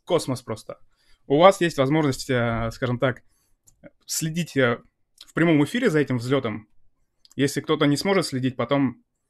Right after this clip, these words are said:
я думаю, вы всё равно рано или поздно узнаете об этом взлёте и будете, и сможете посмотреть его в записи, получается. Вот.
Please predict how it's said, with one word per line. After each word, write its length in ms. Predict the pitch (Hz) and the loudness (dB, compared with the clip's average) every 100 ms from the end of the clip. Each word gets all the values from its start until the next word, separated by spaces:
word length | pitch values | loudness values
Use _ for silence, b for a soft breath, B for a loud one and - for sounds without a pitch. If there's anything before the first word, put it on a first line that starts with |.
| _ | _
я 160 | 123 139 | 0 2
думаю, 200 | 143 135 | 4 2
вы 80 | 135 | 0
всё 120 | 135 | 0
равно 200 | 139 131 | 2 4
рано 280 | 139 135 127 | 2 2 -2
или 140 | 127 127 | -4 -2
поздно 340 | 151 139 123 | -2 0 -2
узнаете 420 | 117 135 135 127 | 0 0 0 0
об 60 | 117 | -4
этом 160 | 123 123 | -4 -4
взлёте 320 | 117 147 131 | -2 -2 -2
и 40 | 117 | -4
будете, 380 | 131 127 113 B B B B | -4 -4 -6 B B B B
и 80 | |
сможете 320 | 131 151 135 127 | -2 0 -2 -4
посмотреть 420 | 123 131 143 143 | -4 -2 -2 0
его 260 | 123 131 117 | 0 0 0
в 60 | |
записи, 400 | 120 127 117 - | 0 0 -2 -12
получается. 540 | - 110 - 113 - 117 | -12 -10 -10 -12 -10 -8
Вот. 280 | 117 107 | -8 -10